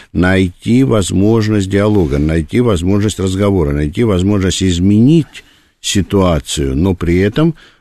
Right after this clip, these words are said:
дать урок ребёнку, что нельзя человека оскорблять, нельзя человека унижать, нельзя достоинство человеческое ронять.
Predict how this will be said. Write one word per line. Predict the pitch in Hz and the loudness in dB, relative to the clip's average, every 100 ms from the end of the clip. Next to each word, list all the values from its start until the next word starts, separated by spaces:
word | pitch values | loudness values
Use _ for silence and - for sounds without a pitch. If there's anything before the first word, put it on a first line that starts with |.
| - | -6
дать | 87 104 92 | 0 0 0
урок | 98 101 90 87 | 0 0 -2 -2
ребёнку, | 85 95 117 123 160 165 _ _ _ | -2 -2 -2 -2 -4 -4 _ _ _
что | - 90 | -4 0
нельзя | 90 98 127 | 2 0 0
человека | - 143 143 147 | 0 0 0 -4
оскорблять, | - 147 123 98 98 | -2 -2 0 -2 -2
нельзя | 82 82 101 | -4 -2 -2
человека | 123 117 | -4 -2
унижать, | 131 135 101 90 90 | 0 0 0 -2 -2
нельзя | 85 85 | -4 -2
достоинство | 110 120 - - 101 87 - | -2 -4 -6 -2 -2 -2 -6
человеческое | - 87 82 - - 82 85 _ - _ | -4 -2 -2 -4 -8 -8 -8 _ -20 _
ронять. | 82 85 82 73 | -4 0 0 -2